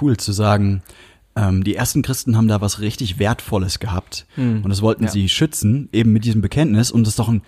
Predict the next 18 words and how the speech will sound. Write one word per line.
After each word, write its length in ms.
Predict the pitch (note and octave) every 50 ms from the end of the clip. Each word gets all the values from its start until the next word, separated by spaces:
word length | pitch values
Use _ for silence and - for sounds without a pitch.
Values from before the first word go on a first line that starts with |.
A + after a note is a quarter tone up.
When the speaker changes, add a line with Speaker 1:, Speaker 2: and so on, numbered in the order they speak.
| - - -
Speaker 1:
krasser 280 | - C3+ D3 - E3+
Gedanke, 400 | C3 A2+ F#2+ B2 D3 F3+ E3+ C3+
dass 180 | G2 G#2 F#2+ -
dieses 340 | - G#2+ F#2+ G2+ G2 - A2
Wertvolle 600 | A2+ D3+ - - - - G#2 G2+ A2+ C3+ E3+ E3 - - - _ - - -
durch 180 | C3+ D3+ D3+
dieses 300 | - - B2+ A#2+ A#2 A2+
Bekenntnis 680 | - - A2 - C3 C3+ B2+ - G2 G#2 G#2+ G#2 - - - _ _ _
zweitausend 600 | - - B2+ C#3 D#3+ - - D3+ D3 D3 C#3+ A#2+
Jahre 200 | B2+ B2 C3+ B2+
lang 260 | A2+ G#2 G#2 G#2+ G2+ -
bis 260 | - - F3+ - - -
heute 260 | D#3 D3+ E3 - C3
geschützt 400 | A#2+ A2+ - D#3 D3+ - - -
wurde, 220 | F2+ E2 D#2+ E2 A#2
Speaker 2:
Ja. 80 | - - _ _ _
Speaker 1:
oder? 260 | - G2+ C3 E3 F3+ - -
Speaker 2:
Ja. 120 | A#2+ A#2